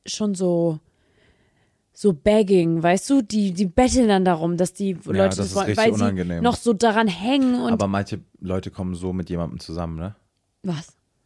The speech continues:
Speaker 2: Also manche lassen sich dann so überreden, so mäßig, „Ja, komm, lass bitte treffen, bitte treffen.“ Und dann sagen die irgendwann, „Ja, okay.“ Und dann ist das eine Entstehungsgeschichte einer Beziehung.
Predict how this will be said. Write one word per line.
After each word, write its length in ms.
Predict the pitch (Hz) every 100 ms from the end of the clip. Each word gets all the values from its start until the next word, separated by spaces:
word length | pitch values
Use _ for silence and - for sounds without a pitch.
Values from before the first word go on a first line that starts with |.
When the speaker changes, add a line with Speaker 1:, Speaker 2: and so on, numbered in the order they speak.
| _ -
Speaker 2:
Also 220 | 101 98
manche 300 | 98 107 110
lassen 280 | 101 110 95
sich 140 | 87
dann 160 | 90 85
so 160 | 85
überreden, 500 | 76 80 78 82 78
so 80 | 76
mäßig, 300 | 80 80 80
„Ja, 140 | 104 95
komm, 180 | 104
lass 160 | 101 98
bitte 220 | 101 95
treffen, 340 | - 98 95 92
bitte 200 | 92 95
treffen.“ 320 | - 92 92
Und 60 | 87
dann 100 | 87
sagen 160 | 87
die 60 | 85
irgendwann, 200 | 82 80
„Ja, 100 | 82
okay.“ 240 | 78 - 107
Und 100 | 101
dann 260 | 85 90 - - -
ist 140 | - 92
das 160 | 90
eine 280 | 90 82 80 - _ _ -
Entstehungsgeschichte 1160 | - 101 90 - - 113 110 98 101 - 95 -
einer 160 | 87 90
Beziehung. 540 | 82 - - 92 78